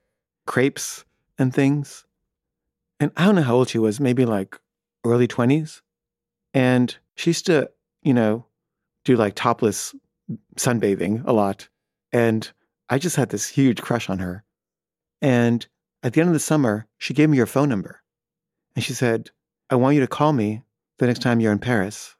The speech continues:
I would like to keep seeing you." And I was like, "Okay."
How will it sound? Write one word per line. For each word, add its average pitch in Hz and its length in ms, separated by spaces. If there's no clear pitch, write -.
I 131 80
would 123 80
like 120 160
to 120 120
keep - 280
seeing 123 300
you." 98 180
And 113 100
I - 20
was 110 100
like, - 240
"Okay." 127 420